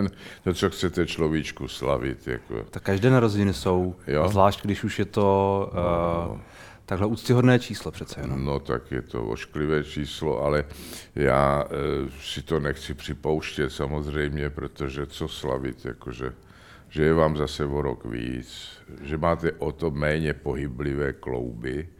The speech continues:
Speaker 2: Hmm.
Speaker 1: a že vám doktor předepsal nový prášky,
Speaker 2: Hmm.
Speaker 1: tam není co k slavení.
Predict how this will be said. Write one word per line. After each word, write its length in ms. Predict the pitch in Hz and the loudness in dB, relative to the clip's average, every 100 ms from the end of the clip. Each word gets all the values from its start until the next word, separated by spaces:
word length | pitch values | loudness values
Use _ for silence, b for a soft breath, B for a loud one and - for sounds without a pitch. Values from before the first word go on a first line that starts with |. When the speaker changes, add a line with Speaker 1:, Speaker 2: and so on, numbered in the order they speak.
| B B | B B
Speaker 2:
Hmm. 200 | 104 90 | -2 0
Speaker 1:
a 60 | 64 | 0
že 140 | 65 | 0
vám 240 | 69 69 65 | 2 2 2
doktor 460 | 65 - - 69 | -4 -4 -2 -2
předepsal 640 | 69 - 64 65 - 65 69 | -2 -6 -6 -6 -4 -2 -2
nový 280 | 67 69 | -4 -4
prášky, 960 | - - 60 60 - - - - 78 80 85 - | -6 -2 -2 -2 -6 -12 -14 -8 -6 -6 -10 -4
Speaker 2:
Hmm. 260 | 104 95 92 98 B - | 2 2 2 -4 B -6
Speaker 1:
tam 220 | - 64 | -2 -2
není 240 | 57 55 | -2 -4
co 200 | 53 - | -8 -8
k 100 | - | -10
slavení. 640 | - - 50 55 52 52 | -8 -4 -4 -2 -4 -8